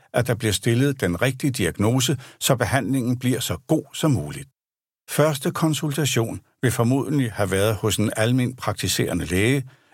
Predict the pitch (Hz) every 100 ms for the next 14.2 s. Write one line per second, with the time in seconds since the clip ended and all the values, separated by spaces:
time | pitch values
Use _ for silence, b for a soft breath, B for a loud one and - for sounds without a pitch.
0 | - 160 185 180 - 143 - - 160 -
1 | 147 98 92 127 - 113 95 151 139 92
2 | 80 85 - - 80 78 _ _ _ _
3 | _ 127 127 120 139 143 - 170 - 117
4 | - 127 - 98 98 110 139 - - 120
5 | 127 127 117 110 - 104 95 98 101 120
6 | 110 107 92 - 143 160 151 123 B -
7 | 160 147 185 190 175 - - 123 123 135
8 | 92 - 95 127 131 110 92 73 - 143
9 | 147 135 123 127 b b b 127 120 110
10 | 123 117 - 110 - 104 110 120 - 107
11 | 98 92 117 127 107 95 131 143 165 139
12 | B - 165 180 170 - 107 - 135 117
13 | 123 135 - 98 92 113 - 120 - 82
14 | -